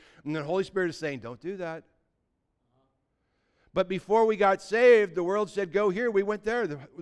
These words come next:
the world said, "Go there," we went there. The world said, "Do this," we did that. The world said, "Come try this," we tried it. "Watch this," okay. And then we gave our life to Jesus Christ.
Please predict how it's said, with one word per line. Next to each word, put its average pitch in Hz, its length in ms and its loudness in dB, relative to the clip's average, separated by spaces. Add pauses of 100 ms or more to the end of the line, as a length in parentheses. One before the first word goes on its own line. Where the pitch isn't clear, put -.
(100)
the 170 80 -6
world 208 220 0
said, 208 220 -2
"Go 220 180 2
there," 233 180 2
we 202 120 2
went 208 220 -4
there. 233 180 2 (160)
The 170 120 -2
world 220 240 2
said, 214 220 0
"Do 220 140 -6
this," 240 220 2
we 220 120 -10
did 208 180 2
that. 240 400 2
The 165 80 -4
world 220 220 2
said, 196 340 0 (240)
"Come 220 200 -4
try 247 260 4
this," 254 240 6
we 220 120 -6
tried 269 360 4
it. 165 200 0 (2250)
"Watch 233 340 0
this," 285 300 2
okay. 277 640 2 (3000)
And 139 160 -20
then 165 300 -12 (640)
we 139 100 -14
gave 156 220 -12
our 151 80 -6
life 151 240 -8
to 135 100 -20
Jesus 131 380 -16
Christ. 160 560 -18